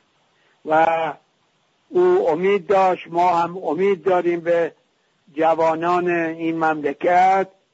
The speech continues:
که به آزادی و استقلال و عدالت و عدم وابستگی و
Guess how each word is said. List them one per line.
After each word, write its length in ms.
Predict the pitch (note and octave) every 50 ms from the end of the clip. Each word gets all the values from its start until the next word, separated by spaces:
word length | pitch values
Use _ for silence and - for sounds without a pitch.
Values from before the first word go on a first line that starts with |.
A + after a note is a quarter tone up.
| _ _ _ _ _ _ _
که 120 | - E3
به 120 | D3+ E3
آزادی 760 | E3+ F3 E3 D#3+ D#3+ D#3+ C#3 D#3 E3 E3 E3 D3+ C#3+ D#3+ E3+ F3
و 340 | F3 F3 E3+ E3 D#3+ D#3 -
استقلال 840 | D#3+ E3 C3+ - _ F3+ F3 D#3+ C3 D3+ D#3 D#3+ E3+ F3 F3 E3+ E3+
و 260 | E3+ E3+ E3 D#3+ D#3+
عدالت 920 | D#3+ - E3+ E3 D#3+ E3 E3+ E3 E3 D#3+ D#3+ D#3 D#3+ F3 F#3 F3+ - -
و 220 | F3+ F3+ E3+ E3 D#3+
عدم 640 | E3+ F3+ E3 D#3+ D#3+ D#3+ E3+ E3+ F3+ F3+ F3+ E3+
وابستگی 880 | E3+ F3 F3 E3+ E3 E3+ E3 D#3+ D3+ - _ - - - - E3 F3+ F#3
و 220 | F#3 F3+ F3 C3+